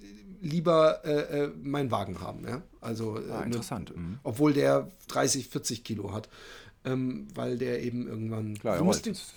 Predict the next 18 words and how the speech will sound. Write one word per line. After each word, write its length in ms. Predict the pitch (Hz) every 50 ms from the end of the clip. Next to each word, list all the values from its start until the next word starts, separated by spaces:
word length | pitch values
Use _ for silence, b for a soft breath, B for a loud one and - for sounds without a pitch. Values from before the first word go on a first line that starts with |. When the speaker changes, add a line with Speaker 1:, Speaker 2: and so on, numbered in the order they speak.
| - -
Speaker 2:
das 80 | - -
Speaker 1:
ja, 260 | 214 196 226 269 285
du 80 | 240
musst 220 | 226 240 233 - -
ihn 60 | 208
Speaker 2:
ja, 60 | 190 208
Speaker 1:
gut 80 | 233
Speaker 2:
ja. 80 | - -
Speaker 1:
austarieren 640 | - 175 208 - - - 220 170 151 131 127 117 120
auch, 300 | 127 117 117 113 - -
wenn 100 | 139 139
du 140 | 135 139 135
d-, 140 | - 151 139
d-, 180 | - - 151
versuchst, 480 | - - 165 143 - 208 202 - - -
das 160 | 175 - -
Gewicht, 460 | - 151 139 165 180 185 - - -
äh, 120 | - -